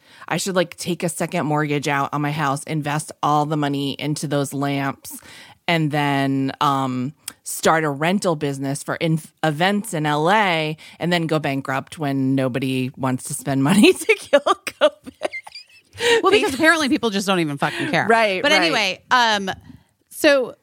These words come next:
Speaker 2: okay. So I'm gonna tell you really, so I've been having, like, some other shit that's been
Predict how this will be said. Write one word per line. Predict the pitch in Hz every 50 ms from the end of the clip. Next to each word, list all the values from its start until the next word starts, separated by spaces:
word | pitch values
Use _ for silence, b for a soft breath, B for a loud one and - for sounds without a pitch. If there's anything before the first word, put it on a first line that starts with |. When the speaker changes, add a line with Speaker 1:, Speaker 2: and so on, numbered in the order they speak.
| _ -
Speaker 2:
okay. | 240 - 254 - - - _ b b b b
So | - - 269
I'm | - - 247 277
gonna | 330 349 349
tell | - 320 285
you | 262 254
really, | 220 185 190 196 196 190 185 185 180 - _
so | - - - 262 - -
I've | 220 240 214
been | 302 302
having, | 277 - 262 247 233 240 240 233
like, | 220 214 202 185 _ - - _ _
some | - - - - 202 165 -
other | - 185 180 175 175 180 185 185 175 147 -
shit | - - - - 196 170 156 -
that's | _ 165 156 -
been | - 175 170 151